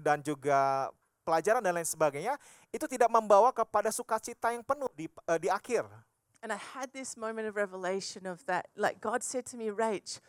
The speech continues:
Speaker 2: you could spend your whole life pursuing the things that you wanna pursue, but it's always gonna lead to you feeling that empty feeling. You might have joy for a minute, but then it, you're gonna go to that place of emptiness." And in that moment, he was like, "Rach, you need to give your whole life,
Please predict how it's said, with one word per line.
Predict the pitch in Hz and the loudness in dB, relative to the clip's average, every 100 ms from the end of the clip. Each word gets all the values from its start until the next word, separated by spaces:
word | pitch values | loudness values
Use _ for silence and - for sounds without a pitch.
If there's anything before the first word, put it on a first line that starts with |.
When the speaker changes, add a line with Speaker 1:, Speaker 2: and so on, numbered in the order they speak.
| _ _ - | _ _ -12
Speaker 2:
you | 254 | -8
could | 320 | -6
spend | - 254 240 214 | -4 -2 -2 -2
your | 196 | -4
whole | - - 277 311 | -4 0 2 2
life | 311 277 208 - | 2 2 0 -6
pursuing | 220 - 254 247 226 | -12 -10 -8 -10 -10
the | 208 | -12
things | 233 220 208 | -12 -14 -10
that | - 208 | -12 -10
you | 214 | -8
wanna | 202 202 202 | -8 -8 -6
pursue, | 202 185 - 202 160 - _ _ _ | -8 -8 -10 -8 -10 -12 _ _ _
but | 196 208 | -2 -2
it's | - - | -8 -2
always | 277 294 285 | 2 4 2
gonna | 247 254 233 | -2 -4 -4
lead | 233 233 214 - | -4 -6 -8 -14
to | 208 | -12
you | 208 | -14
feeling | - 220 208 196 | -8 -6 -6 -8
that | 196 170 - | -10 -10 -12
empty | 196 - 196 | -16 -16 -20
feeling. | - 190 180 170 196 | -12 -8 -8 -8 -6
You | |
might | 240 262 | -4 -2
have | 294 285 | -2 -2
joy | 254 294 311 | 0 0 0
for | - 294 | -2 -2
a | 277 | -2
minute, | 277 262 233 - _ _ _ | -4 -4 -6 -12 _ _ _
but | 214 | -4
then | 220 220 | -2 -6
it, | 208 | -10
you're | 208 | -8
gonna | 208 208 | -6 -2
go | 190 190 | -2 -2
to | 208 | -4
that | 180 - | -8 -8
place | - 190 - | -8 -8 -6
of | - | -12
emptiness." | 185 185 180 180 165 - 196 | -14 -14 -16 -14 -14 -14 -6
And | |
in | 220 269 | -2 -2
that | - | 0
moment, | 262 254 226 190 | -2 -2 -4 -6
he | 214 | -4
was | 208 190 | -4 -2
like, | 202 - | -4 0
"Rach, | 208 196 - 226 | 0 0 -4 -8
you | |
need | 233 233 | -8 -8
to | 220 | -8
give | 240 214 | -6 -4
your | 208 220 214 | 2 2 2
whole | - 254 277 294 | -4 0 0 0
life, | 269 190 143 - | 0 0 -2 -12